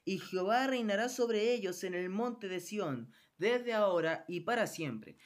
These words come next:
Ahora, compara este texto con Apocalipsis catorce, versículo uno.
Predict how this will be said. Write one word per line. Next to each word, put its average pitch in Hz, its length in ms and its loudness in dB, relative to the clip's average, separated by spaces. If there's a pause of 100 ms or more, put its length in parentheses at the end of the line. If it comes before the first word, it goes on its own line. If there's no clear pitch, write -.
(140)
Ahora, 233 340 4
compara 170 480 -2
este 320 220 -6
texto 240 400 -4
con 180 140 -4
Apocalipsis 180 720 -4
catorce, 220 480 -4
versículo 151 540 -4
uno. 254 240 -2